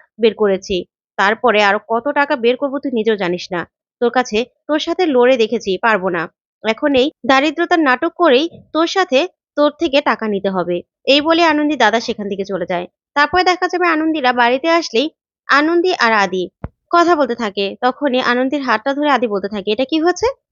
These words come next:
তখন আনন্দী বলে, "এরকম হয়ে যায় স্যার।" তারপরে আদি আনন্দীর হাতে মলম লাগাতে থাকে আর আনন্দী বলতে থাকে, "স্যার, জ্বলছে তো, লাগছে তো।" তারপরে আনন্দীর, আনন্দীর এই কাণ্ড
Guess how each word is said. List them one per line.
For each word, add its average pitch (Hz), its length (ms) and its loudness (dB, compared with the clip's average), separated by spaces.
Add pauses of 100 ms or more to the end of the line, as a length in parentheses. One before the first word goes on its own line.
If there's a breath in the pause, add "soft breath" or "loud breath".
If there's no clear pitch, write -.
(160)
তখন 277 220 -2
আনন্দী 302 280 0
বলে, 214 260 2 (220)
"এরকম 339 340 2
হয়ে 311 200 2
যায় 285 200 0
স্যার।" 302 240 -2 (260)
তারপরে 311 400 2
আদি 294 260 0 (360 soft breath)
আনন্দীর 370 440 2
হাতে 320 300 -2
মলম 262 300 0
লাগাতে 202 280 -4
থাকে 190 280 -6 (140)
আর 208 140 0
আনন্দী 226 420 -2 (140)
বলতে 202 200 -2
থাকে, 202 240 -6
"স্যার, 254 300 2 (340)
জ্বলছে 349 400 2
তো, 294 140 4 (280)
লাগছে 302 360 0
তো।" 285 140 2 (280)
তারপরে 294 360 0
আনন্দীর, 277 420 -2 (360)
আনন্দীর 294 360 0
এই 349 120 -2
কাণ্ড 262 200 0